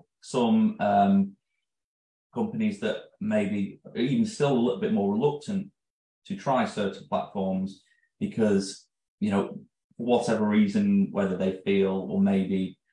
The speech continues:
the, the people using those apps are, aren't the right demographic,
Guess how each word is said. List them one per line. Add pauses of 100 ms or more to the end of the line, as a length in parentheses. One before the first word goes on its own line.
(580)
the,
the
people
using
those
apps
are, (380)
aren't
the
right
demographic,